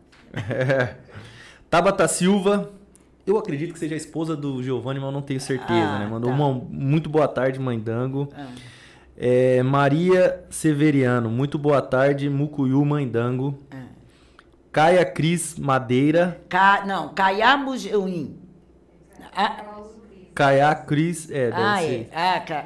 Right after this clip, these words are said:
Speaker 2: ca-,
Speaker 1: Mucuyu, mãe Dango.
Speaker 2: Ah.
Speaker 1: Boa tarde pra todos.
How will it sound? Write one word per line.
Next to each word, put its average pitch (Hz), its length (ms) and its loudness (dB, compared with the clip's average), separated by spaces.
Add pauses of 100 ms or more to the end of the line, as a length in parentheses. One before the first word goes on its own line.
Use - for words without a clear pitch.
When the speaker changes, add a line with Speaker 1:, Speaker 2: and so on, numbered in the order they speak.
Speaker 2:
ca-, 131 320 -10 (120)
Speaker 1:
Mucuyu, 165 580 2
mãe 147 240 2
Dango. 135 580 0
Speaker 2:
Ah. 135 140 -12
Speaker 1:
Boa 143 220 6
tarde 147 340 2
pra 135 180 0
todos. 127 680 -6